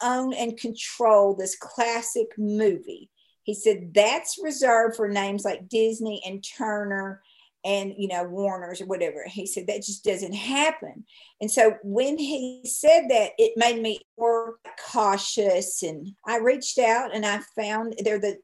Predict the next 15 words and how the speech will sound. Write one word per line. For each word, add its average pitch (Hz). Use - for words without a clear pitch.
they 202
were 202
the, 196
they're 175
the 185
number 196
one 190
independent, 214
uh, 165
producer 196
of 220
Blu-ray 185
D 175
V 175
Ds. 196